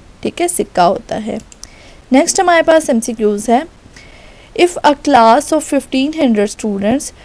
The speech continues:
twelve hundred are present, then the percentage of absent students will be अब इसमें present, uh, absent students का पूछा हुआ है, किसी question में आपसे present student का भी पूछ सकते हैं,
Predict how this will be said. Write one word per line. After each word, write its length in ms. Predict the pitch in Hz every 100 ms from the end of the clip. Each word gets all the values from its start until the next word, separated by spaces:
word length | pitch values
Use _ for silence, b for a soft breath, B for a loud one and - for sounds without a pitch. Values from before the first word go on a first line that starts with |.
| b -
twelve 320 | 294 330 -
hundred 400 | 302 233 262 254
are 180 | 202 214
present, 520 | - 214 226 254 254 311 b b -
then 160 | 233
the 80 | 240 262
percentage 580 | 262 320 330 320 294 311
of 80 | 294 -
absent 500 | 247 - 330 311 -
students 460 | 226 196 202 214
will 180 | 208 196
be 100 | 262 - - -
अब 160 | 220 214
इसमें 280 | 247 - 277
present, 520 | - - 240 285 302
uh, 180 | 185 190
absent 360 | - - 359
students 440 | 349 - 269 240 247
का 80 | 262
पूछा 360 | 226 208 240
हुआ 120 | 220
है, 220 | 226 262 302
किसी 300 | 311 240 -
question 380 | 208 202 -
में 100 | 247
आपसे 260 | 240 220 320
present 460 | 285 - 202 247 254
student 460 | - 220 208 214
का 120 | 214
भी 120 | 196 277
पूछ 240 | 269 220
सकते 400 | - 185 - 196
हैं, 200 | 240 320